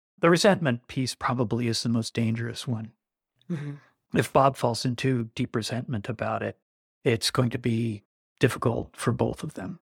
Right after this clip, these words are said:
Speaker 1: And so helping Bob not become resentful.
Speaker 2: Mm-hmm. I don't wanna add this complexity into this situation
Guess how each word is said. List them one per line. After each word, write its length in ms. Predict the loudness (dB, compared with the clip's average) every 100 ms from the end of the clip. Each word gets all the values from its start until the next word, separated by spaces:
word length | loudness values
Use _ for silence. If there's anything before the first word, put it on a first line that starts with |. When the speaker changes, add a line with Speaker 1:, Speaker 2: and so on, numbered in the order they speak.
| _ _ _ _ _
Speaker 1:
And 240 | 0 0
so 180 | 0 -2
helping 500 | 2 2 2 0 -2
Bob 540 | -4 -4 0 -2 -4 -10 -20 _ _ _ _ _
not 600 | -2 4 6 6 2 _ _ _
become 480 | -4 0 2 2 -2 -4
resentful. 760 | -4 -2 -2 -2 -6 -8 -8 -14 _ _ _ _ _
Speaker 2:
Mm-hmm. 580 | -2 2 2 2 2 -2 -6 _ _ _ _ _ _ 0
I 140 | 4
don't 120 | 6 6
wanna 220 | 4 4
add 400 | 2 4 4 0 -6
this 260 | -2 -2 -2
complexity 760 | 0 0 0 -2 -2 -2 0 0
into 320 | 0 0 -2
this 220 | -2 -4 -4
situation 1040 | -6 -4 -2 0 0 0 2 2 0